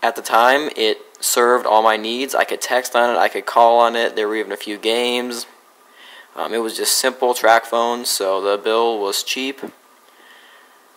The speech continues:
And overall, this is just a really good phone. Um, but, uh, I did eventually got, get tired of it, so, um, I got a new phone, uh, because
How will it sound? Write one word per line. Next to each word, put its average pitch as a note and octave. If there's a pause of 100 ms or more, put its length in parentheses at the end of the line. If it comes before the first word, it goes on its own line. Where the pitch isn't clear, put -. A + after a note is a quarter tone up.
(120)
And A2+
overall, D3
this D#3
is D#3+
just D3+
a B2+
really C3
good A#2
phone. - (580)
Um, G2+
but, A#2 (1040)
uh, F2 (340)
I A#2+
did C3
eventually B2
got, A2+ (400)
get -
tired G#2+
of G2
it, G#2
so, D3 (220)
um, G2
I G#2
got A2
a G#2+
new G#2+
phone, G#2 (840)
uh, D2+
because A2